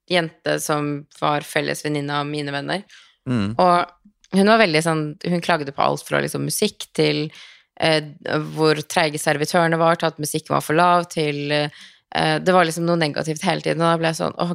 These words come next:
Speaker 1: Gud, du må virkelig jobbe med positiviteten din."
Speaker 2: Ja.
Speaker 1: Men så er jo liksom hun venn med folk jeg er veldig glad i, som elsker henne igjen, så ikke sant, det er jo liksom sånn, selv om jeg oppfattet henne som negativ, så er det ikke sikkert at de oppfattet henne som negativ, skjønner du hva jeg mener?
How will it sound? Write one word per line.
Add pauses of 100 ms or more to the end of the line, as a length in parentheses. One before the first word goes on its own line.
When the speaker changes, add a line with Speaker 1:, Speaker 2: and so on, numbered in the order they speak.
(160)
Speaker 1:
Gud,
du
må (240)
virkelig
jobbe
med
positiviteten
din." (180)
Speaker 2:
Ja.
Speaker 1:
Men
så
er
jo
liksom
hun
venn
med
folk
jeg
er
veldig
glad
i,
som
elsker
henne
igjen,
så
ikke
sant,
det
er
jo
liksom
sånn, (920)
selv
om
jeg
oppfattet
henne
som
negativ,
så
er
det
ikke
sikkert
at
de
oppfattet
henne
som
negativ,
skjønner
du
hva
jeg
mener?